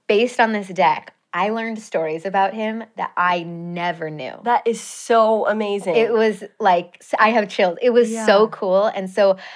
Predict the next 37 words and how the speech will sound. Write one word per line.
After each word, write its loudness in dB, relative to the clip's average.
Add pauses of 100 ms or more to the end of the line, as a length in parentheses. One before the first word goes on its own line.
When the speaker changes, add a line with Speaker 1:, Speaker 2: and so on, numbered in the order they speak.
(160)
Speaker 1:
I 2
think, -4
yeah, 4
bring -4
these -6
to -8
a -4
dinner 0
party 0
or 2
a 0
bachelorette 0
party, -6
but -2 (500)
play -6
them -6
with -12
your -6
parents -8
or -12
your -6
closest -10
friends, -8
'cause, -8
like, -2
it's -12
so -4
gratifying -2
to -8
learn -10
stuff 0
about -2
Speaker 2:
Yeah. -6
Speaker 1:
people -2
you -4
already -6
know. -16